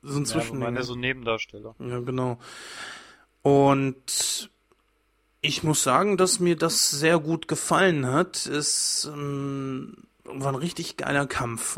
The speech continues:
Speaker 1: Und vor allen Dingen, wie Marv da abgegangen ist, war ja mal wirklich richtig Hammer.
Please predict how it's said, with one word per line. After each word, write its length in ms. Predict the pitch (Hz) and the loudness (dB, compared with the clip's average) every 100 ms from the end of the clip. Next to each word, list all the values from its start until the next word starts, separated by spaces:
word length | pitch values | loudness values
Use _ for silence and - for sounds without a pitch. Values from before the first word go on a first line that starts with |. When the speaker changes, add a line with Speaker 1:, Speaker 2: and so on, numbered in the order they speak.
| - | -4
Speaker 1:
Und 160 | 131 | -2
vor 240 | 127 - - | 0 -2 0
allen 140 | 143 | 0
Dingen, 160 | 147 131 | 2 2
wie 80 | 127 | 2
Marv 360 | 123 120 196 | 4 2 2
da 100 | 160 | 0
abgegangen 680 | 143 170 160 143 143 139 143 | 0 -2 -2 4 4 6 4
ist, 240 | 131 - 127 | 2 0 2
war 120 | 123 | 2
ja 100 | 127 | 4
mal 200 | 123 117 | 4 6
wirklich 360 | 127 131 117 | 4 4 0
richtig 380 | 120 117 123 - | -2 -4 -4 2
Hammer. 260 | 127 113 | 4 4